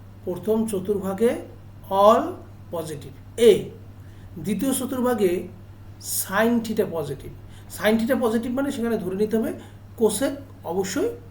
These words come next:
পজিটিভ। তাহলে দ্বিতীয় চতুর্ভাগে হলো sin theta, sin theta-র এস নিয়ে এখানে এস লেখা হয়েছে। আর all-এর এ, sin theta-র এস। এবার তৃতীয় চতুর্ভাগে tan theta positive।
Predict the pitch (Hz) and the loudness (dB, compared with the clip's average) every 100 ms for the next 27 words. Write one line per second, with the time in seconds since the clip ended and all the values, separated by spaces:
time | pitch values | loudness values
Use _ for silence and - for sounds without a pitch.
0 | - 156 139 - - - - - - 175 | -10 -8 -8 -12 -16 -18 -18 -18 -8 -6
1 | 170 202 233 226 220 214 214 220 - 185 | -4 -2 0 0 0 0 2 2 2 -2
2 | 196 196 233 247 196 190 185 208 180 175 | -2 -2 -4 -4 -2 -2 -2 -2 -2 -4
3 | - 196 175 175 - 175 151 156 143 127 | -6 -4 -4 -4 -8 -8 -10 -10 -10 -10
4 | 127 - - - - - - - - 147 | -12 -14 -18 -18 -18 -20 -18 -18 -16 -12
5 | - - 196 196 220 226 - - - 190 | -12 -4 2 6 6 4 -4 -16 -14 -10
6 | 175 135 - - - - - - - - | -6 -6 -8 -16 -18 -18 -18 -18 -18 -18
7 | - - - - 175 190 185 226 247 277 | -18 -18 -16 -8 -4 -2 0 0 0 -2
8 | - - - - 156 147 123 - - - | -12 -18 -20 -14 -8 -6 -6 -10 -10 -14
9 | - - - - - - - - 208 208 | -18 -20 -20 -20 -20 -20 -20 -8 4 6
10 | 180 - - - 277 302 277 - 262 233 | 4 -2 -8 0 2 2 0 0 0 2
11 | 190 175 190 - - - 262 269 - 233 | 2 0 -2 -10 -18 0 2 4 4 2
12 | 175 147 143 | 0 -4 -8